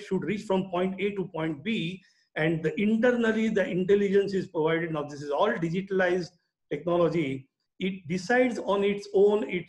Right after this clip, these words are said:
adjusts its all internal parameters, and, uh, we can solve, we, uh, there is no puppet or no spool. It is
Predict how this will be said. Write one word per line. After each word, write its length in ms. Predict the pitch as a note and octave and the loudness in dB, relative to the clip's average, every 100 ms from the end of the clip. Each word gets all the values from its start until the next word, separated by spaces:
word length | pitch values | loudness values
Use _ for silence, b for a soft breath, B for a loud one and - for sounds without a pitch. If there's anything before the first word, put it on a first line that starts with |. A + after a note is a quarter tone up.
| - E3 | -6 -4
adjusts 500 | F3 E3 A#3 A3+ A#3 | -4 0 2 0 -2
its 200 | F#3 - - | -4 -4 -2
all 180 | G#3+ | 0
internal 520 | A#3 F#3+ F#3+ F#3+ G3 G3 | 0 -2 0 0 0 0
parameters, 580 | F3+ F#3+ F#3 F#3 F#3 F3+ b b b | 0 0 0 0 0 -2 b b b
and, 320 | D#3 G3 G#3 G3 | -4 -2 2 4
uh, 320 | F#3+ F3+ F#3 - _ - C3 | 4 4 0 -12 _ -14 -6
we 80 | D#3 | -6
can 180 | D#3+ | -4
solve, 300 | D#3 F#3 F#3+ | 0 0 0
we, 180 | D3+ D#3+ D3+ | -4 -6 -6
uh, 40 | D#3+ D#3+ | -8 -4
there 100 | D3 | -2
is 80 | D3 | 0
no 140 | F3+ | 0
puppet 320 | G3+ E3+ F3 E3 | 0 -2 0 0
or 80 | |
no 160 | D#3 E3 | 0 0
spool. 340 | E3 G3+ A3+ A3 B B | -2 0 0 -2 B B
It 140 | - D#3+ | -2 0
is 180 | F3+ | 0